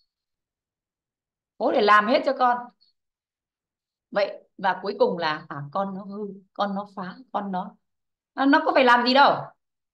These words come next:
Đúng không ạ? Nó không có biết trân trọng, nó không có biết, à, nó bảo, à, đấy là cái nghĩa vụ của bố mẹ. Bố mẹ làm thì nó hưởng thôi. Bố mẹ làm rồi thì nó cần gì nó phải làm.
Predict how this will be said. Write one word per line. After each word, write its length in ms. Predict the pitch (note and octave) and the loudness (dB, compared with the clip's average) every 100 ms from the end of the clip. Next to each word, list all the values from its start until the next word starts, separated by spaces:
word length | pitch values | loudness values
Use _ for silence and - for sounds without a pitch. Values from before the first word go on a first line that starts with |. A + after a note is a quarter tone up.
| - | -6
Đúng 100 | B3 | -2
không 80 | C#4+ | 0
ạ? 60 | A#3+ | 0
Nó 180 | A#3+ - | -2 0
không 300 | D4 C#4+ C4+ | 0 0 0
có 400 | G#3 F#3+ A3+ - | 0 0 -2 -6
biết 220 | D#4 E4 - | -6 -8 -12
trân 240 | A#3+ A3+ | -10 -8
trọng, 160 | A3 G#3 - _ _ - | -6 -8 -10 _ _ -20
nó 80 | - | -18
không 200 | A#3 A3+ | -16 -14
có 80 | - | -10
biết, 180 | G#3+ C#4 - | -8 -10 -12
à, 200 | - E3+ D3+ | -14 -12 -10
nó 80 | A3 | -12
bảo, 140 | F3+ | -14
à, 80 | F3 | -12
đấy 220 | F3 G3+ | -10 -10
là 240 | B3 G3 E3 | -8 -10 -10
cái 220 | F3 D#3 - _ _ _ | -12 -12 -16 _ _ _
nghĩa 200 | G#3 C4+ C#4+ | -4 -2 0
vụ 240 | C#4 - - | -2 -6 -10
của 60 | |
bố 140 | E3 G#3 | -10 -8
mẹ. 160 | B3+ - - _ _ _ _ _ _ _ _ - | -8 -12 -20 _ _ _ _ _ _ _ _ -10
Bố 100 | A3+ | -4
mẹ 160 | C#4 | -2
làm 260 | G#3 G3 F#3 | 2 2 2
thì 60 | F#3+ | -2
nó 100 | G#3 | -4
hưởng 340 | G#3 G3+ B2+ D3+ | -4 -6 -8 -10
thôi. 100 | F#3 F#3 _ _ _ _ _ _ _ _ _ _ | -14 -16 _ _ _ _ _ _ _ _ _ _
Bố 140 | B3+ B3+ | -4 -2
mẹ 140 | C4+ | -2
làm 240 | G#3+ G#3+ F#3 | 2 2 2
rồi 100 | F3+ | -4
thì 60 | F3+ | -4
nó 160 | A#3+ | -6
cần 180 | A3+ F3+ | -4 -4
gì 160 | E3+ E3 | -6 -8
nó 80 | G3 | -8
phải 100 | D3+ | -8
làm. 340 | D#3 D3+ E3 | -8 -10 -14